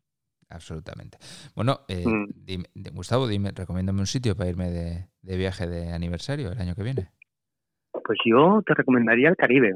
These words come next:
Speaker 2: Cualquier zona del Caribe <laughs> me parece espectacular en
Speaker 1: Eso
Speaker 2: estos
Speaker 1: se, se
Speaker 2: momentos.
Speaker 1: me hubiera ocurrido. Eso
Speaker 2: Mira, otro, otro de los, eh, de, de los sitios que a mí,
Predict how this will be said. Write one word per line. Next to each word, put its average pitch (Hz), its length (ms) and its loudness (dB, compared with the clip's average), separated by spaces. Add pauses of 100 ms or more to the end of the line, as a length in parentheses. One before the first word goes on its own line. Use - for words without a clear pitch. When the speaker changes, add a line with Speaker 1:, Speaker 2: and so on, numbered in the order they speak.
Speaker 2:
Cualquier 127 360 4
zona 160 200 6
del 143 80 6
Caribe 147 500 8
<laughs> - 20 -2
me 147 140 8
parece 120 380 6
espectacular 120 840 6
en 135 120 6
Speaker 1:
Eso 117 100 2
Speaker 2:
estos 135 200 4
Speaker 1:
se, 135 80 6
se 135 80 2
Speaker 2:
momentos. 117 360 6
Speaker 1:
me 127 80 4
hubiera 127 200 6
ocurrido. 104 520 0 (260)
Eso - 280 -4
Speaker 2:
Mira, 127 420 8
otro, 151 380 4 (260)
otro 139 360 4
de 170 100 6
los, 143 180 4 (220)
eh, 117 420 4
de, 107 460 0 (240)
de 117 100 4
los 110 220 4
sitios 139 280 2
que - 120 0
a - 20 2
mí, 120 380 6